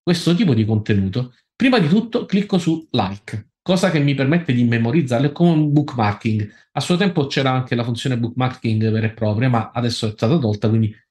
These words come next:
c'è rimasto solo il like. La memorizzo così da averla all'interno dei miei preferiti.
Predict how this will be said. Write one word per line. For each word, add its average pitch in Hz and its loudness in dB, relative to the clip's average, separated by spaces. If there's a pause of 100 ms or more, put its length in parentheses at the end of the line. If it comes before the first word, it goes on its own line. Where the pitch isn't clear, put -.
c'è 190 0
rimasto 208 0
solo 113 2
il 104 2
like. 87 -6 (600)
La 254 2
memorizzo 185 2
così 202 0
da 180 2
averla 156 0
all'interno 127 -4
dei 139 -4
miei 123 2
preferiti. 104 -2